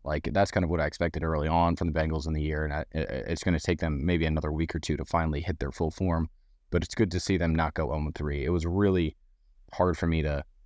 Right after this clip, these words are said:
say, "Hey, the Rams are gonna come in, into Cincinnati and make the Ra-, the Bengals go th-, oh and three." I was not prepared to do that. I didn't take anything in this game because of that.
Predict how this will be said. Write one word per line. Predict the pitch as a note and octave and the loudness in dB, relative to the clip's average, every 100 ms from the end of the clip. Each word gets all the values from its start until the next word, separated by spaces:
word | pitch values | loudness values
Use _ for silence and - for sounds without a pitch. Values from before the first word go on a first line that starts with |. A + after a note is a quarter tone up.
| - - - | -20 -20 -8
say, | - D#2+ | 0 2
"Hey, | D#2+ | 2
the | D#2+ | 2
Rams | D#2 D#2+ D#2+ | 0 0 0
are | |
gonna | D2 | -2
come | E2 D#2+ | 0 0
in, | D#2 | 0
into | F#2 G2 F2+ | 0 0 0
Cincinnati | F2 D#2+ E2+ D#2+ D#2 | -2 0 0 2 0
and | D#2+ D#2 | -2 -2
make | D#2+ E2 - | -2 -2 0
the | D#2+ | -2
Ra-, | D2+ D2+ - | -2 -4 -4
the | D2+ | -2
Bengals | D#2 D2+ C#2+ | 0 0 -2
go | - C#2 B1+ - | -2 -4 -4 -10
th-, | - - - - - | -18 -18 -20 -10 -2
oh | D#2 | -2
and | D2 | -2
three." | - C#2 B1 - _ - | -2 -4 -4 -8 _ -10
I | D#2 | -4
was | D#2+ | 0
not | E2+ D#2+ | 2 2
prepared | D#2+ D#2+ D2 | 2 0 -2
to | - | -4
do | D2+ | -4
that. | D2+ D2+ | -2 -2
I | - | 0
didn't | F#2+ G2+ | 2 2
take | F#2+ F2 | 2 2
anything | F2 D#2+ F2 | 2 2 2
in | E2+ | 0
this | D2+ | 0
game | E2 E2 | -2 0
because | D2+ - D#2+ | -2 -2 0
of | |
that. | E2+ E2 | 2 2